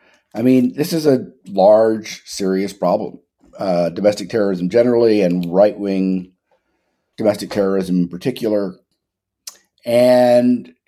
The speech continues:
you know, your basic, I think your basic argument is that we should have been dealing with this problem more aggressively and more explicitly in the public realm, and that the failure to do so basically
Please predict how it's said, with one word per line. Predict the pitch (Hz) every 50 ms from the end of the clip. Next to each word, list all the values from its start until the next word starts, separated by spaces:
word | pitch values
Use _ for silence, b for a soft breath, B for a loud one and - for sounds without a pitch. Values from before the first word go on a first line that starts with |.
| _ _ _ _ _ _ _ _ _
you | - 135
know, | 120
your | 110 131 135 147
basic, | 135 147 156 180 185 - 214 165 - - - _ _ - _ _ _
I | -
think | - - 170 170
your | - 127
basic | 120 113 107 104 107 95 101
argument | 95 95 92 82 85 85 90 95 -
is | 69 95 101 101 98 95 98 95 92 92 92 92 - - - _ _ _ _ _ _ _ _ _ _ -
that | 101 -
we | 107 104
should | - 131 120
have | 120 113 92
been | 110 107 101
dealing | 92 101 104 104 104 98
with | 98 92
this | 92 90 -
problem | - - 92 90 92 90 92 92 90 87 87 87 - - _
more | _ - 101 95 87 85
aggressively | 82 80 92 95 95 90 - 98 87 90 92 92 87 87 90 87
and | 80 85 85
more | 87 85 76 73
explicitly | _ - - - _ 110 107 - - 95 82 92 90 85
in | 80
the | 80 -
public | - 87 - - 87 - -
realm, | 95 95 95 92 92 92 92
and | 90 87 87 90
that | 87 -
the | -
failure | 90 _ 107 101 101 98 98 95 92 87
to | - 90
do | 82 90 95 90
so | - 95 87 82
basically | 80 80 80 80 73 78 85 82 _ - 80 78 78 78 73 73